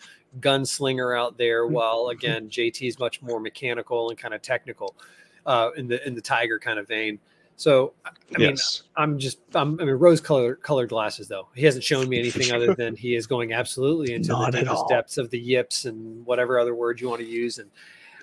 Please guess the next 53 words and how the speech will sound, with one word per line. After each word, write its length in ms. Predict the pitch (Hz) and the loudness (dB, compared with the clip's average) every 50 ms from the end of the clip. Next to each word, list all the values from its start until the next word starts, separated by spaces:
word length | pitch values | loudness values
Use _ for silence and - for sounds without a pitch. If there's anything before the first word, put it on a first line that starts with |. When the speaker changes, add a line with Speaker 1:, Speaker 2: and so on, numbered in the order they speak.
| - - | -6 -2
Speaker 1:
uh, 320 | 147 127 120 110 107 110 120 | 0 2 2 2 0 0 -2
you 120 | 120 139 120 | -2 -4 -4
know, 120 | 110 113 | -4 -6
maybe 280 | 113 117 123 127 127 131 | -4 -2 0 0 0 0
he 140 | 123 147 135 | -2 -2 -2
misses 380 | 127 127 123 113 - 127 120 | 0 0 -2 -2 -2 0 2
out 180 | 131 123 127 127 | 4 4 4 4
on 140 | 120 117 110 | 2 -2 -4
Rome. 360 | 110 113 110 110 110 110 110 107 | -4 -6 -4 -4 -6 -8 -6 -4
There 100 | 120 117 | -4 -2
was 160 | 117 113 - | -2 -4 -6
people 320 | - 139 131 - 127 123 117 | -8 -10 -10 -8 -8 -10 -10
kinda 200 | - 127 123 117 | -8 -8 -8 -8
s-, 180 | - - - 190 | -8 -8 -10 -10
you 120 | 170 135 | -10 -10
know, 140 | 117 110 113 - _ _ - | -10 -12 -14 -16 _ _ -8
Zach 260 | 127 120 143 139 139 120 | 0 2 4 4 2 2
Johnson 360 | 135 123 120 123 - - 127 | -2 -2 -2 -2 -4 -6 -8
kinda 180 | - 120 117 120 | -8 -4 -4 -4
came 200 | 120 123 127 117 | -4 -4 -4 -4
out 160 | 120 120 123 123 | -2 -2 -4 -4
and 80 | - | -2
gave 140 | - 127 123 | -2 -2 -2
him 60 | 123 | -2
a 20 | 123 | -2
little 180 | 123 120 117 | -2 -2 0
vote 120 | 117 135 117 | 2 4 4
Speaker 2:
Yeah. 120 | 113 123 | 4 4
Speaker 1:
of 40 | 156 | 2
confidence. 500 | 123 117 127 135 - 127 120 113 107 - - - - - - - _ _ | 0 -2 -4 -4 -4 -4 -6 -6 -6 -10 -16 -20 -20 -20 -20 -20 _ _
But 160 | - 139 123 | 2 2 2
then 180 | - - 135 131 | 2 2 2 2
again, 360 | 127 120 131 127 120 120 120 | 2 2 2 2 2 2 0
the, 160 | 120 127 123 | 2 4 4
uh, 180 | 120 117 117 123 - - | 4 4 4 0 -2 0
the 80 | 135 131 | 4 4
athletic 380 | 127 123 - 135 127 127 - | 4 4 4 4 4 4 2
director 320 | - 127 113 107 - 123 113 | 0 0 -2 0 0 0 0
always 180 | 107 110 107 - | 0 0 -2 -4
comes 220 | - 120 117 117 | -8 -8 -4 -2
out 160 | 113 113 113 | -2 -2 -2
and 80 | - - | -4 -8
says, 260 | - 127 113 110 - | -8 -6 -6 -6 2
"Coach 280 | - - 208 214 202 - | 6 8 8 8 8 6
has 220 | 196 196 185 151 160 | 4 4 4 2 0
my 160 | 139 110 - | -2 -4 -4
full 400 | - - - 220 220 214 214 214 | -4 0 4 4 6 6 6 4
confidence." 680 | 214 202 202 190 185 160 - 156 139 127 117 107 - 123 | 4 2 2 4 4 2 0 -2 -2 -4 -4 -4 -8 -10
And 80 | 120 | -8
then 180 | 120 117 113 113 | -6 -6 -6 -4
next 240 | 117 117 - - 123 | -4 -4 -4 -6 -10
Monday 340 | 120 117 113 117 - - 127 | -10 -10 -4 0 0 2 2
gets 180 | 135 135 131 | 2 2 2